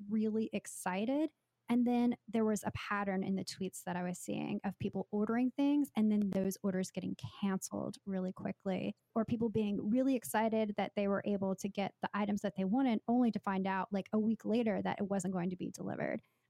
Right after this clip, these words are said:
And so there was this kind of this buzz where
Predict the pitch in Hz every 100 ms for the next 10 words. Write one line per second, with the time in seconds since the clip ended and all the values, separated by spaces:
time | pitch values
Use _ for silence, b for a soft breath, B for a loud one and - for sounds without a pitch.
0 | 240 240 247 226 - 214 - 269 285 -
1 | 214 214 - _ _ _ _ - 302 269
2 | 226 214 190 - - 208 277 370 - 247
3 | 233 226